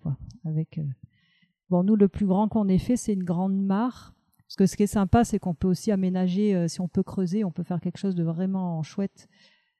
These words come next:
On peut vraiment f-, créer une belle mare, euh, quasi naturelle. Et là, elle fait dix mètres quatre, euh, très grands bacs de culture à différents niveaux. Donc, c'est assez joli, euh, l'eau qui descend de l'un à l'autre.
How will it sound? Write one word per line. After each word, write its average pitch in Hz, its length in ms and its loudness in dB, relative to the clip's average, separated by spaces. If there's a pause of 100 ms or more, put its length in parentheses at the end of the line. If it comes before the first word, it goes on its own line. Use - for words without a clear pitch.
(120)
On - 40 -
peut 170 80 -2
vraiment 180 180 2
f-, - 120 -6
créer 196 260 -2
une 180 100 0
belle 190 280 2
mare, 190 400 0
euh, 160 200 0
quasi 190 340 0
naturelle. 185 680 -2 (800)
Et 185 200 2
là, 180 120 6
elle 185 100 2
fait 185 160 -2
dix 170 180 -4
mètres 185 260 2
quatre, 202 360 0
euh, 170 80 0
très - 260 -4
grands 175 300 -2
bacs 175 220 2
de 170 120 -2
culture 180 640 -4 (460)
à 180 100 -6
différents 180 460 -2
niveaux. 190 400 2
Donc, 175 160 -4
c'est 180 100 -4
assez 185 240 -2
joli, 180 380 -4
euh, 160 80 -4
l'eau 170 180 -4
qui 165 400 -12
descend 175 380 -6
de 175 80 -4
l'un 175 240 -4
à 170 100 -4
l'autre. 170 420 -6